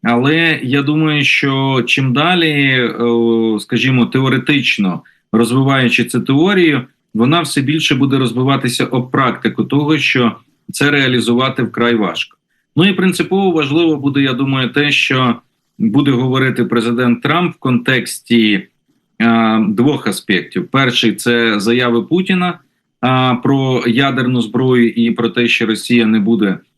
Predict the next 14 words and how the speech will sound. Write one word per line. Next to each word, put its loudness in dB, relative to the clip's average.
обмежувати 0
себе -2
зобов'язаннями 0
щодо -2
розгортання 0
ракет -2
короткого, -2
е, 2
середнього, 0
середнього 0
і 2
короткого -2
радіусу -2
дій. 0